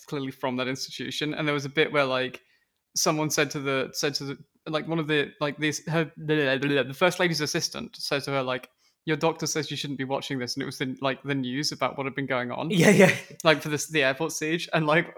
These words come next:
Speaker 1: we were both like, "What? Does, is he okay? Is he on the line currently, or is he just like, 'You can only let her watch Peppa Pig'?"
Speaker 2: Yeah, yeah.
Speaker 1: Like,
Speaker 2: Um, you can, you can allow her to watch Peppa Pig and Paddington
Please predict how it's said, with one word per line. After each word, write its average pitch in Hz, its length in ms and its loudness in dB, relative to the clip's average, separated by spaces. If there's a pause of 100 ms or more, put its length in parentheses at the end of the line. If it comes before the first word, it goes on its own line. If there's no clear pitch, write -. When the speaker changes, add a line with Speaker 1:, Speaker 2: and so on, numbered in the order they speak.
Speaker 1:
we 202 100 10
were 196 120 10
both 180 240 2
like, 180 120 6
"What? 196 240 8 (200)
Does, 214 140 4
is 240 160 4
he 269 120 8
okay? 254 320 6
Is - 140 2
he 247 80 4
on 233 160 6
the 233 80 6
line 196 460 6
currently, 208 520 2
or 214 180 6
is 190 80 4
he 202 80 2
just 202 220 0
like, 170 220 4
'You 180 140 2
can 185 140 2
only 180 280 4
let 160 200 4
her 160 100 2
watch 151 240 -2
Peppa 143 240 -4
Pig'?" - 320 -10 (140)
Speaker 2:
Yeah, 180 280 4
yeah. 139 100 4
Speaker 1:
Like, 170 240 8 (1120)
Speaker 2:
Um, 120 360 0
you 143 80 -6
can, 139 200 -6 (140)
you 147 80 -10
can 147 220 -6
allow 165 240 2
her 185 60 -4
to 165 100 -10
watch 151 180 -4 (100)
Peppa 147 240 -8
Pig 110 420 -8 (420)
and 107 440 -4 (140)
Paddington 87 720 -10